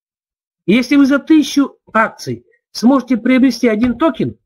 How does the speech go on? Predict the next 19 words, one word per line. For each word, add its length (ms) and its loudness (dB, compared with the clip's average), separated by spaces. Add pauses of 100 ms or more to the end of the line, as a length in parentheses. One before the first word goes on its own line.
(320)
то 120 0
вопрос 380 0
будет 260 0
только 240 0
в 60 0
одном. 540 -4
А 100 -2
сколько 480 -4
у 120 2
вас 340 -2
акций 560 -6 (140)
в 60 -8
наличии? 560 -4 (2000)
Поэтому, 320 0
дорогие 380 -2
друзья, 500 -2
не 180 0
загоняясь, 680 -2 (560)
просто-напросто 1500 -4